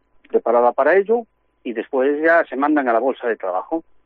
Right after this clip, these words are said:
Entonces los locales que quieran adherir a esta gente, pues para, para sus puestos de trabajo, pues se ponen en contacto con la hostelería y ya, pues, empiezan a hacer, eh, eh,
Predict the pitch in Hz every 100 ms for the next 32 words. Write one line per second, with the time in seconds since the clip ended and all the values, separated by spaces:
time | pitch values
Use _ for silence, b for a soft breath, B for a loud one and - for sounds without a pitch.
0 | _ _ _ _ - 110 98 113 107 127
1 | 131 139 131 127 123 127 127 131 131 127
2 | 113 113 117 131 127 127 117 135 - 139
3 | 131 151 147 113 - 110 113 113 110 113
4 | 110 104 _ _ b b b b - 117
5 | - 123 - 139 135 147 143 180 202 156
6 | 240 262 - 104 - - _ B B B
7 | B _ - 110 110 110 135 127 127 131
8 | 147 143 185 - 135 120 120 - 147 170
9 | 220 220 - 208 98 95 95 98 123 120
10 | 131 165 165 110 107 104 - _ _ _
11 | 131 120 143 147 139 - 135 120 101 90
12 | _ _ _ _ _ _ _ - 139 123
13 | 107 107 104 110 110 101 104